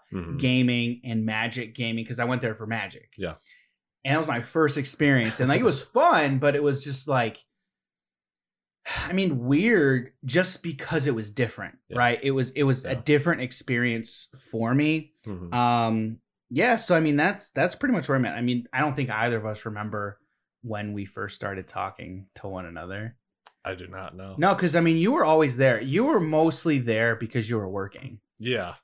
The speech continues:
Speaker 2: And
Speaker 1: E-,
Speaker 2: when
Speaker 1: even
Speaker 2: we
Speaker 1: before then, I was there, like, five days a week.
Speaker 2: Yeah.
Speaker 1: I was there a lot.
Speaker 2: <laughs> And I only came, like, on Fridays for
Speaker 1: Mm-hmm.
Speaker 2: F N M.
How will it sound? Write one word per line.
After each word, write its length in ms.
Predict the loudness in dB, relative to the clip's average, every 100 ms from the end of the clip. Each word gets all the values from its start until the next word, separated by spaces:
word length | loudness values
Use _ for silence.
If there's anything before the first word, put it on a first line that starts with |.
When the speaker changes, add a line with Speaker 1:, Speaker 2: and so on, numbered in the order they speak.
| _ -2
Speaker 2:
And 240 | 2 4
Speaker 1:
E-, 20 | 4
Speaker 2:
when 140 | 6
Speaker 1:
even 80 | 6
Speaker 2:
we 60 |
Speaker 1:
before 420 | 4 2 2 4 2
then, 180 | 0
I 120 | -6 -4
was 280 | -4 -4
there, 240 | -2 0 0
like, 240 | -2 -10
five 400 | -12 -6 -6 -6
days 240 | -6 -6 -6
a 60 | -10
week. 320 | -8 -10 -8
Speaker 2:
Yeah. 340 | -4 -2 -4 -6 -6 -4 0
Speaker 1:
I 100 | 0
was 180 | 0 2
there 160 | 2
a 100 | 0
lot. 400 | -2 -2 -2 -4 _
Speaker 2:
<laughs> 40 | _
And 100 | 0
I 140 | 2 2
only 240 | 4 2
came, 480 | 2 -2 0 2 2
like, 320 | 2 0 -4 -4
on 300 | -2 -2 -4
Fridays 720 | -6 -4 -4 -8 -16 -16 -10
for 220 | -6 -4
Speaker 1:
Mm-hmm. 80 | -4
Speaker 2:
F 140 | -8
N 140 | -12 -12
M. 320 | -12 -12 -18